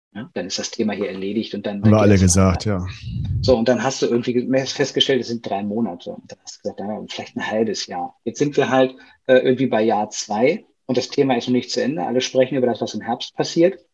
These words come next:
Speaker 1: Aber wir haben Ausbildungsverhältnisse wieder unterschrieben. Wir unterschreiben auch welche. Ich weiß, bei den Kammern liegen ordentlich Ausbildungsverhältnisse zur Eintragung. Die Betriebe haben, die stocken auch in diese Richtung wieder auf. Und ich hoffe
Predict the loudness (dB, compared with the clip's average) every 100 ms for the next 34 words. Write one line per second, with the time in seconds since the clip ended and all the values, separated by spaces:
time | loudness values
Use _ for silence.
0 | _ _ _ _ _ -20 -8 0 2 4
1 | 4 2 -12 _ _ _ _ _ _ _
2 | _ _ _ -2 0 2 2 2 2 2
3 | 0 2 2 2 -2 -4 -4 -4 -4 -4
4 | -6 -8 _ -6 -4 -2 -2 0 0 -2
5 | 0 0 2 0 -2 -2 -2 -6 -6 -4
6 | 0 0 0 0 0 0 0 0 -2 -2
7 | -4 2 0 2 -2 -2 -4 -8 -10 -8
8 | -6 -6 -6 -4 -4 -6 -10 -14 -12 -6
9 | -2 0 -2 -4 2 4 4 -2 _ -2
10 | 2 2 0 -8 -20 -10 -4 0 0 -2
11 | 2 2 2 -2 2 2 2 -2 -2 -4
12 | -2 -4 -4 -6 -2 2 2 2 -2